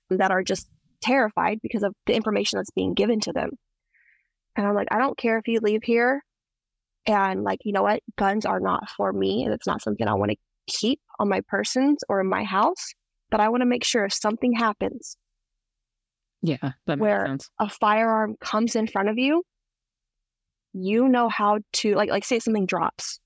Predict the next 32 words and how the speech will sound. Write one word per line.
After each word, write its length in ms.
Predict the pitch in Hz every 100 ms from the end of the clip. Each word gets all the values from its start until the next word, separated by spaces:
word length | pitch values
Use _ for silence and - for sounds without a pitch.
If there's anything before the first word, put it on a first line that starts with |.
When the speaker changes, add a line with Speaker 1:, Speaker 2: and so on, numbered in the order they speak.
| _
Speaker 1:
you 80 | 220
know, 160 | 202 202
or 200 | 190 196
there's 200 | 196 190
a 40 |
fight, 380 | - 196 185 -
or 160 | 202 185
there's, 240 | 190 190 - -
you 100 | 349
know, 120 | 339 247
in 80 |
the 80 | 233
movies 400 | 208 226 185 175
where 100 | 190
the 80 | 185
firearm, 460 | 190 185 190 175 180
like, 140 | 185
goes 180 | 180 -
flying 480 | - 214 196 196 185
across 400 | - 185 196 -
the 100 | 180
room 340 | 180 175 175 -
kind 140 | - 175
of 80 | -
thing. 300 | 151 - - _ _ _ - - - - _ _ _ _ _ _ _ _ _ -
You 140 | 196
know 100 | 220
how 120 | 247 226
to 100 | 208
pick 200 | 233 196
it 60 |
up, 160 | 196